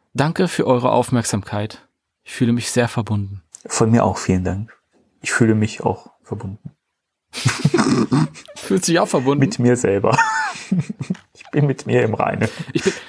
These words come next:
Speaker 1: ich bin aber froh, dass, dass wir heute wieder in einer etwas, äh, lockereren, äh, Runde zusammenkommen.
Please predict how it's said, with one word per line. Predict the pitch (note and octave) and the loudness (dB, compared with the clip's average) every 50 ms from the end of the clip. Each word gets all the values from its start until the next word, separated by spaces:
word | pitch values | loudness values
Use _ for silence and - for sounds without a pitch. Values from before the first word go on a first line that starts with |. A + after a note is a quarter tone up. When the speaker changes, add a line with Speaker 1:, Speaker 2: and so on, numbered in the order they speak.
| - - - | -20 -20 -8
Speaker 1:
ich | - | -4
bin | - G3+ A3 | -2 -2 0
aber | F3+ E3 E3+ D#3+ | 0 0 0 0
froh, | - - F3+ G3 | 0 0 0 2
dass, | F#3 E3+ D#3 F3 E3+ - | 2 2 0 0 -2 -2
dass | - D#3 - | -2 -2 0
wir | F3 D#3+ | 2 2
heute | D3+ E3+ E3+ F3+ D#3 | 2 2 0 0 0
wieder | E3 D#3+ D#3 | 2 2 2
in | D3+ D3+ | 2 2
einer | A2+ C#3 D3 C#3+ | 0 2 2 0
etwas, | C3 C3+ - D3 C#3 - | 0 0 -2 -2 -2 -2
äh, | - - C3+ C3 | -2 -2 -2 0
lockereren, | C3 C#3 D3+ D#3 - F3+ C#3 B2+ B2 A#2+ A#2 A#2 A#2 A#2+ A#2+ A#2+ | 2 2 2 2 0 0 0 0 0 0 0 0 0 0 -2 -4
äh, | - C3 | -2 0
Runde | B2 A#2+ A#2 A2+ B2+ C3+ C3 B2 | 0 2 2 2 2 0 0 -2
zusammenkommen. | - - B2 A#2 A#2 B2 C3 B2+ - C#3+ C#3 E3 G#3+ G#3 _ | -4 -4 -2 -2 -2 -2 -2 -2 -2 -2 -2 -2 -4 -8 _